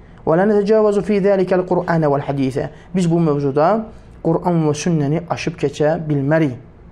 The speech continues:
Qur'an və sünnədə nə gəlibsə, necə gəlibsə, nə forma gəlibsə, biz də o forma iman edirik və ispat edirik. Kəmə qalil İmam Əhməd rahiməhullah. Necə ki, İmam Əhməd rahiməhullah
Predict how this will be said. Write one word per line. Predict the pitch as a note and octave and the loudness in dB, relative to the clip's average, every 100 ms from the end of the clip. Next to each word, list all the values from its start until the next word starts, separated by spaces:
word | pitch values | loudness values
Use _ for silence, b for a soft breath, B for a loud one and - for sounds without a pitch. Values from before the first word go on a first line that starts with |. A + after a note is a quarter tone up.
| - - | -20 -6
Qur'an | D#3 - F3 F3 | -4 0 0 0
və | D#3 | 0
sünnədə | E3+ D#3+ C#3+ | -2 -2 0
nə | C#3+ E3 F#3 | 0 0 2
gəlibsə, | F3 E3 E3 D3 | 2 0 -2 -2
necə | C#3 F3+ F#3+ E3+ | 0 2 2 2
gəlibsə, | E3+ F3+ E3 | 0 0 -2
nə | G#3+ A#3+ | -2 0
forma | G#3 F#3+ F#3 | 0 0 0
gəlibsə, | G3+ A3 A#3+ A#3+ B B - | 0 0 -2 -4 B B -6
biz | D#3 | -2
də | D3 | -2
o | - | -4
forma | E3+ D#3 D3 D3 | -4 -2 -2 -2
iman | D#3 D3+ D#3+ | -2 0 0
edirik | D#3+ D3+ D3+ | 0 -2 -2
və | - E3 - D#3+ | -2 -2 -4 -10
ispat | - D#3+ D3+ | -4 -4 -2
edirik. | C#3+ C#3+ C#3 - - B B - - - - - - - - - B B - | -2 -2 -4 -8 -20 B B -20 -20 -20 -20 -20 -20 -20 -20 -20 B B -4
Kəmə | D3 D#3+ D#3 | 0 2 2
qalil | F#3 F3 E3 | 2 2 2
İmam | F3 E3+ E3+ | 2 2 0
Əhməd | F3 - E3+ C#3+ D3 | 0 0 -2 0 0
rahiməhullah. | D#3+ F3 D#3+ C#3 C#3 C3+ | 0 0 0 0 0 0
Necə | E3+ G#3+ | -2 -2
ki, | E3+ | -2
İmam | E3+ D#3+ | -2 0
Əhməd | F#3+ D#3 D3 | 0 0 0
rahiməhullah | C#3+ D3 C#3 D#3 | 0 0 0 0